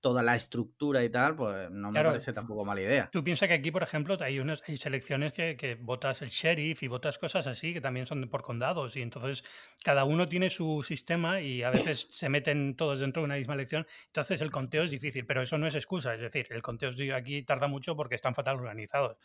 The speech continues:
Speaker 2: sea, así de
Speaker 1: Sí.
Speaker 2: claro, y, o sea, esto no cabe ni, ni en la cabeza de ninguna democracia más que esta, porque será así, pero
Speaker 1: <laughs>
Speaker 2: vamos,
Speaker 1: Ya.
Speaker 2: es un puñetero desastre.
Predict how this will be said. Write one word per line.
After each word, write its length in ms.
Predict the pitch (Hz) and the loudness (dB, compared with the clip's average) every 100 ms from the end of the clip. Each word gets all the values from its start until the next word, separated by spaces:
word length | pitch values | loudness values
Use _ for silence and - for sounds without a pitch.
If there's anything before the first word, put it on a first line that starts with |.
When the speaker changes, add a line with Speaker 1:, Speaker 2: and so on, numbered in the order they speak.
| - | -18
Speaker 2:
sea, 140 | - - | -16 -10
así 180 | - 175 | -4 2
de 80 | 131 | 2
Speaker 1:
Sí. 60 | |
Speaker 2:
claro, 300 | 120 147 117 - - | 6 4 4 -4 -4
y, 80 | 147 | 0
o 40 | 120 | 0
sea, 100 | 113 | -2
esto 180 | - | -2
no 80 | 131 | -2
cabe 200 | 135 135 | 0 0
ni, 100 | 135 | -2
ni 160 | 139 135 | -2 -4
en 300 | 143 143 127 | -6 -8 -6
la 80 | 127 | -2
cabeza 240 | 131 165 | 2 4
de 60 | 151 | 4
ninguna 280 | 139 131 | 2 2
democracia 500 | 151 143 127 143 175 | 2 2 4 4 4
más 160 | 165 143 | 2 2
que 140 | 123 | 0
esta, 260 | 143 - 120 | -2 -2 -6
porque 200 | 131 117 | -6 -8
será 160 | 127 131 | -6 -8
así, 240 | 190 190 _ - - _ | -8 -12 _ -20 -20 _
pero 280 | 139 123 113 | -2 0 0
Speaker 1:
<laughs> 180 | 123 131 | 0 2
Speaker 2:
vamos, 80 | - | 0
Speaker 1:
Ya. 80 | |
Speaker 2:
es 60 | 110 | -2
un 120 | 131 | -10
puñetero 380 | 123 143 131 131 | -8 -6 -4 -4
desastre. 380 | 113 127 - | -4 -4 -6